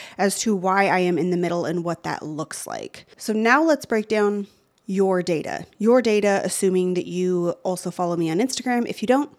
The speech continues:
go to Instagram, check me out. We're literally just gonna go over each one of those questions. So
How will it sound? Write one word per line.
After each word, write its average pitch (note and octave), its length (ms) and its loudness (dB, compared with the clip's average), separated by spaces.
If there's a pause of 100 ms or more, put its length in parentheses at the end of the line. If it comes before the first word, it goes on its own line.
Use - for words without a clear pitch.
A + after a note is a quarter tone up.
(280)
go D#3 140 -4
to C#3+ 60 -4
Instagram, A#3 440 -4 (220)
check - 200 -10
me F3 140 -2
out. G#4 220 0 (180)
We're A#3 140 4
literally B3 420 2
just A#3 160 -4
gonna G#3 140 2
go F3+ 160 2
over F#3 220 2
each F3+ 200 -4
one E3+ 140 -2
of C#3+ 60 -8
those D3+ 140 -6
questions. - 460 -10
So F3+ 220 -2